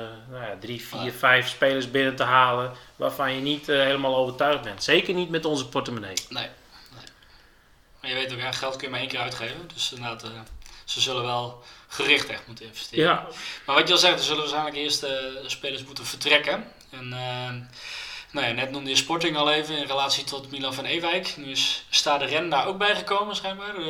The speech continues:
Speaker 2: nummer drie van Frankrijk, die, eh, ook, eh, Europa ingaan. En ook wat
Speaker 1: Interessante
Speaker 2: versterking
Speaker 1: optie.
Speaker 2: naar zoeken. Geen idee om wat voor, eh,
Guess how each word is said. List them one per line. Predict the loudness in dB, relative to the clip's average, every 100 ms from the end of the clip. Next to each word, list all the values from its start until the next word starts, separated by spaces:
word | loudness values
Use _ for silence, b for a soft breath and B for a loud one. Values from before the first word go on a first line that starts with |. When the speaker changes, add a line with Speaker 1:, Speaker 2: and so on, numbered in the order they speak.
| -6
Speaker 2:
nummer | -8 -8 -8
drie | -4 -4 0
van | -2 0
Frankrijk, | 0 0 2 2 2 -4
die, | -8 -6 -4
eh, | -4 -4 -6
ook, | -6
eh, | -6 -6 -6
Europa | -4 -2 -2
ingaan. | -2 0 0 0
En | -8 B B B B B 0
ook |
wat | 0
Speaker 1:
Interessante | -4 0 2 2 4
Speaker 2:
versterking | 4
Speaker 1:
optie. | 4 0 -2
Speaker 2:
naar | -6
zoeken. | -10 -12 -16 -18 -20 B B B B B B -6
Geen | -4 -4 -4
idee | 0 0 0
om |
wat | -4 -4
voor, | -8 -8 -8
eh, | -8